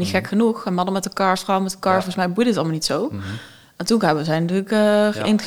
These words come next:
Speaker 1: geïndoctrineerd van,
Speaker 2: Ja.
Speaker 1: "Zo moet het, jongens."
Speaker 2: Door de katholieke kerk, eh, trechter.
Speaker 1: Ja, dus,
Speaker 2: Kerk.
Speaker 1: eh, mocht je katholiek zijn, bij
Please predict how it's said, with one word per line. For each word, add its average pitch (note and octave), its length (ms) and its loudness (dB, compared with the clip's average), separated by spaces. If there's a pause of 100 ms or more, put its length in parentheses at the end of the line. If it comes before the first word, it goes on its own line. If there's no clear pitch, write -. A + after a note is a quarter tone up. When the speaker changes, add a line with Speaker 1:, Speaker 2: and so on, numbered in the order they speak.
(140)
Speaker 1:
geïndoctrineerd A3+ 800 0
van, A#3+ 120 -4
Speaker 2:
Ja. - 60 0
Speaker 1:
"Zo B3+ 140 4
moet E4 180 2
het, E3 100 -2
jongens." D#3+ 320 -2
Speaker 2:
Door G#2+ 100 -2
de A#2 120 -4
katholieke A#2 500 -6
kerk, A#2+ 300 -6
eh, A#2 200 -6 (180)
trechter. - 400 -8 (160)
Speaker 1:
Ja, F#3 220 0 (120)
dus, F#3 240 2
Speaker 2:
Kerk. F#3 320 6
Speaker 1:
eh, F#3 80 2
mocht G#3 120 0
je G#3 60 -10
katholiek G#3 380 2
zijn, A3+ 200 2
bij F#3+ 80 0